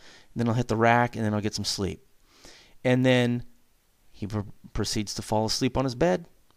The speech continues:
Water's running in the tu-, in the bathroom. So Courtney, our third child, she lives at the house along with Matthew and Krista at the time.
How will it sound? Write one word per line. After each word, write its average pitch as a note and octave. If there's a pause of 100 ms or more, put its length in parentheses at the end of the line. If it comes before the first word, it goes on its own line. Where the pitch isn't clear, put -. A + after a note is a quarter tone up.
(120)
Water's A2
running A2
in A#2
the A#2
tu-, -
in G#2
the G#2+
bathroom. F#2+ (400)
So E3+
Courtney, B3
our C#3+
third G#3
child, A2+
she G3
lives D3
at A#2
the G#2+
house A2
along A2+
with G#2+
Matthew G#2+
and G#2+
Krista -
at G#2
the -
time. B2